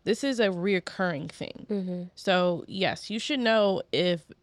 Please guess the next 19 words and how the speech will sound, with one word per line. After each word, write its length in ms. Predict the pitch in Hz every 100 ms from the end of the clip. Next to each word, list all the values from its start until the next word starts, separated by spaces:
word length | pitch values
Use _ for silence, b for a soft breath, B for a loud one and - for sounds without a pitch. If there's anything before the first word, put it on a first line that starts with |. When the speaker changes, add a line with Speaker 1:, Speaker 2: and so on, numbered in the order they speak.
| -
Speaker 1:
every 240 | 190 240
time 260 | 226 208 208
you 100 | 220
show 260 | - 202
up, 300 | 196 233 -
people 260 | - 226 190
wanna 200 | 190 180
leave, 420 | 165 196 226 269 -
Speaker 2:
Mm-hmm. 300 | 190 190 185 190 b
Speaker 1:
if 160 | - 185
people 360 | - 208 185 -
are 180 | - 180
visibly, 1000 | 165 160 180 196 214 202 220 247 254 240 _ _ _ _ _ -
um, 560 | 190 180 175 175 175 - _ _ _ _ - - 165
distressed 840 | 202 - - 165 165 311 - -
when 200 | 190 196
Speaker 2:
Yeah. 60 | 196
Speaker 1:
you're 160 | 196 175
around, 460 | 160 165 220 294